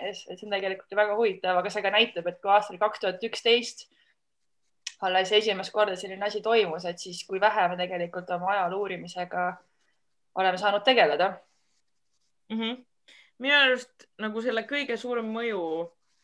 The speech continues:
Speaker 2: tänapäeval on ju see, et, äh,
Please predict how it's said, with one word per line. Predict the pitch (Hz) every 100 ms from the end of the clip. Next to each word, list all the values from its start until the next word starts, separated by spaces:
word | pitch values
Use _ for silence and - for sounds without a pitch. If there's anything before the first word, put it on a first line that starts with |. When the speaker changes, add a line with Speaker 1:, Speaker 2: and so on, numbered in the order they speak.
| _ _ _
Speaker 2:
tänapäeval | 220 208 170 175 170 170 165 170
on | 170
ju | 185
see, | 226 202 175
et, | - _ 180
äh, | 175 170 175 170 _ _ _ _ _ _ _ _ 202 202 196 196